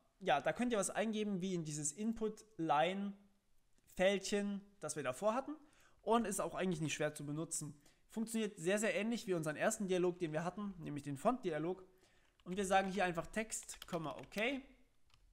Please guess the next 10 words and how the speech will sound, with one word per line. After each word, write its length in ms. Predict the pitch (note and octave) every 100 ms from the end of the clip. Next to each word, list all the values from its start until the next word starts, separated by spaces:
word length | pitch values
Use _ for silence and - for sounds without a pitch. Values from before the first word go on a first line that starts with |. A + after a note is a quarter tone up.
| _ _ - -
ist 260 | A3 - -
gleich 480 | F3 E3+ E3+ - - -
Q 480 | - F#3+ G3+ G#3 G3+ - -
Input 600 | G3+ G#3 G3+ F#3+ - -
Dialog, 580 | D#3 D#3 D#3 D#3+ - - - - - - - - - - - - _ _ _ C3+
ähm, 400 | C3 B2 C#3 A#2+
Punkt 540 | - F#3+ G#3+ G3 - - - -
Get 480 | - D#3 D#3 - - - _ _ _ _ _ - - _ -
Text. 480 | B3+ - - - - - _ - - - - - - _ _ _ _ _ _ _ - - - _
Und 540 | E3 F#3 F#3 F#3 F#3+